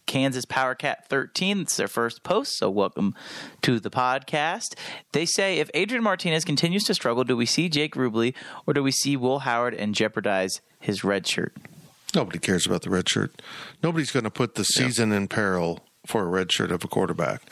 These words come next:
Speaker 2: I find it hard to believe because of the pandemic, if you red-, if you are able to redshirt him,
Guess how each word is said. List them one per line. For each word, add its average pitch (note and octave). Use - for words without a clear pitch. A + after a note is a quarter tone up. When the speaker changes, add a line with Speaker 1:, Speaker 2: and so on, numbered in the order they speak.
Speaker 2:
I G3
find G#3
it G#2+
hard B2+
to G#2+
believe G#2+
because C#3+
of B2
the G#2
pandemic, G2
if -
you A3
red-, A#2+
if -
you G#3
are F#3
able C#3
to G2+
redshirt A2
him, F2